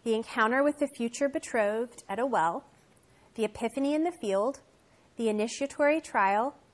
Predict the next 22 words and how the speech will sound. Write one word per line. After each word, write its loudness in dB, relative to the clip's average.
danger 2
in 4
the 2
desert, 2
and -2
the 2
discovery 2
of 0
a 4
well 4
or -2
other 4
source -2
of -6
sustenance, -6
and -8
the -4
testament -8
of -8
a -4
dying -2
hero. -8